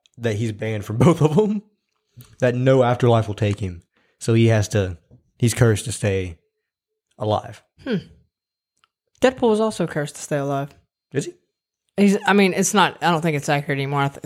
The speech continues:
Speaker 2: Thanos cursed him.
Speaker 1: Okay. I mean, that's kinda interesting that that's kinda similar.
Speaker 2: Yeah.
Speaker 1: So he made his mother go insane by just looking at him. And this should have been a huge red flag, right, for anyone <laughs> involved, but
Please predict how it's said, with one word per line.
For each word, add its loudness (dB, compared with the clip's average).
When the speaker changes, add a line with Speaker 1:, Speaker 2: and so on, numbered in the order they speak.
Speaker 2:
Thanos 4
cursed -2
him. -8
Speaker 1:
Okay. 0
I 0
mean, 0
that's 2
kinda 2
interesting 0
that -4
that's -4
kinda -2
similar. -4
Speaker 2:
Yeah. 2
Speaker 1:
So 2
he 2
made 6
his 2
mother 4
go 4
insane 0
by 2
just 0
looking -2
at -2
him. -8
And -2
this 4
should 0
have 0
been 4
a 2
huge 0
red 0
flag, 0
right, 2
for -8
anyone -2
<laughs> -
involved, 2
but 0